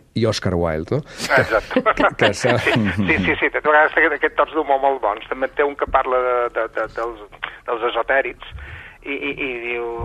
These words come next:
Speaker 2: per-, eh, diu, «Però hi ha una cosa que no puc aguantar dels que es dediquen a la màgia, els esotèrics, és que tots,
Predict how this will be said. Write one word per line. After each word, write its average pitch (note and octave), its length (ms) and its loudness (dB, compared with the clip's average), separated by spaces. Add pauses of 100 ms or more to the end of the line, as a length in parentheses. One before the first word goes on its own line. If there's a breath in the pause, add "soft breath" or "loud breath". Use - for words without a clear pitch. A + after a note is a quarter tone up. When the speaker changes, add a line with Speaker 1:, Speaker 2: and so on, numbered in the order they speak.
Speaker 2:
per-, B2+ 160 -4
eh, C3+ 400 -6
diu, C3 160 -8
«Però C3 160 -4
hi C3+ 140 2
ha - 20 4
una E3 160 -2
cosa E3 220 2
que - 20 -4
no D#3+ 160 2
puc D3+ 160 -6
aguantar C#3 460 2
dels C3 180 -6
que C#3 60 -6
es B2+ 80 -8
dediquen C3 340 -8
a B2+ 60 0
la A#2 100 -4
màgia, C3 300 -6
els A#2+ 100 -12
esotèrics, A#2 480 -10
és - 80 -12
que A#2+ 160 -6
tots, D#3 220 0